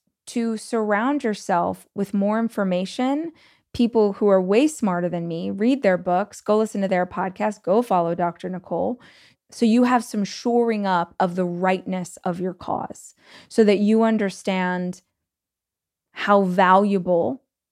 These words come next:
this work is and that you are justified in wanting to do it. All right, guys. I hope this episode was so helpful to you. I hope you heard something you needed to hear.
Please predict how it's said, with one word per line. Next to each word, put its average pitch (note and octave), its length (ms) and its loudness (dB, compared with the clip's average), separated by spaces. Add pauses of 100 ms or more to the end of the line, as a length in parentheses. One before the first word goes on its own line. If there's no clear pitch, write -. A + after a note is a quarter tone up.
(1300)
this G3 360 2
work F#3+ 400 0
is A#3 640 -2 (180)
and G3 200 2
that F#3+ 140 2
you F#3+ 160 -2
are F#3 120 2
justified F3 840 -4
in F3 220 -10
wanting E3+ 320 -10
to - 120 -20
do G#3+ 200 -8
it. - 140 -16 (460)
All G3 60 0
right, G3 200 0
guys. F#3+ 480 0 (1000)
I G3+ 40 -2
hope G#3+ 280 -2
this G3 160 -4
episode F#3 500 0
was F3+ 140 -8
so G#3 720 4
helpful F#3+ 540 -2
to - 160 -12
you. - 140 -2
I - 60 -2
hope F#3 260 0
you F3 120 -4
heard A3+ 280 2
something B3+ 320 -2
you A#3 120 0
needed A3 260 -2
to G3 80 -4
hear. F3+ 480 -2